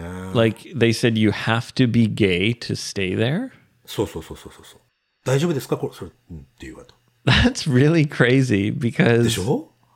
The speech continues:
Speaker 2: うん。
Speaker 1: like, usually, you know, homosexual people, they want
Speaker 2: うん。
Speaker 1: to be treated equally.
Speaker 2: そうなんですよ。うん。
Speaker 1: But if that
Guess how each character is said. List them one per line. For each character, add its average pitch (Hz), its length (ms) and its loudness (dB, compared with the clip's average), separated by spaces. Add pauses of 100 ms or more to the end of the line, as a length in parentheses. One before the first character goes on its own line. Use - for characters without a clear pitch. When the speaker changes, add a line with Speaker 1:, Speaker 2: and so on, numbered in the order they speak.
(120)
Speaker 2:
う 90 40 -14
ん。 71 220 -14 (140)
Speaker 1:
like, 117 340 2
usually, 127 960 2 (580)
you 123 140 4
know, 101 320 2 (600)
homosexual 107 880 2
people, 110 680 0 (520)
they 113 180 4
want 107 340 2
Speaker 2:
う - 40 -12
ん。 - 20 -12
Speaker 1:
to 82 280 -4
be 107 160 2
treated 110 640 -2
equally. 117 680 -2 (1300)
Speaker 2:
そ 214 220 10
う - 20 4
な 131 100 6
ん 90 60 -4
で - 80 -8
す - 140 -10
よ。 - 140 -18 (560)
う 95 60 -14
ん。 73 80 -14 (340)
Speaker 1:
But 117 200 4
if 110 200 -2
that 131 300 2